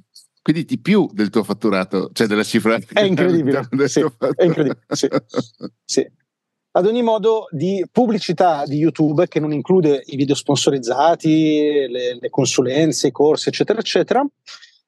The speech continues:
Speaker 2: siamo intorno ai venticinquemila euro di quest'anno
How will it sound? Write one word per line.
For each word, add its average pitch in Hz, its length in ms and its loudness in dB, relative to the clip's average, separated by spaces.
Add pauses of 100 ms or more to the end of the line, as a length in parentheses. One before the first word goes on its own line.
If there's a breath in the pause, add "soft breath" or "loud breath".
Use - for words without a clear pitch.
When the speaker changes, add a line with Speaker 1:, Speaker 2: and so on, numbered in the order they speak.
(120)
Speaker 2:
siamo 220 760 0
intorno 196 680 0
ai 175 100 2
venticinquemila 170 920 0
euro 151 480 0
di 135 300 -4
quest'anno 147 840 -2